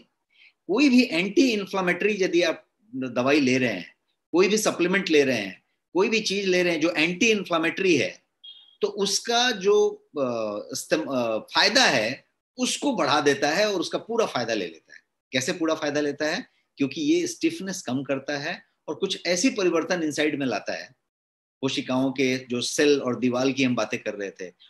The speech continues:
और कह रहे थे कि सेल के मेम्ब्रेन में इसका सबसे ज्यादा योगदान है, उसकी वजह से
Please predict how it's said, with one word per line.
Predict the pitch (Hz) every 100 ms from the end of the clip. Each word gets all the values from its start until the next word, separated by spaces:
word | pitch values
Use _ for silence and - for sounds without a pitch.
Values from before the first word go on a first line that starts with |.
| -
और |
कह | 135 151
रहे | 165 160
थे | 170
कि | 151
सेल | 151 - - 170 185
के | 185
मेम्ब्रेन | 147 139 151 185 202 196
में | 185 180
इसका | 170 165
सबसे | 151 147 175
ज्यादा | 151 139
योगदान | 139 117 104 104
है, | 95 90 _ - _ -
उसकी | 226 - 330 294
वजह | 147 104
से | - 127 190 262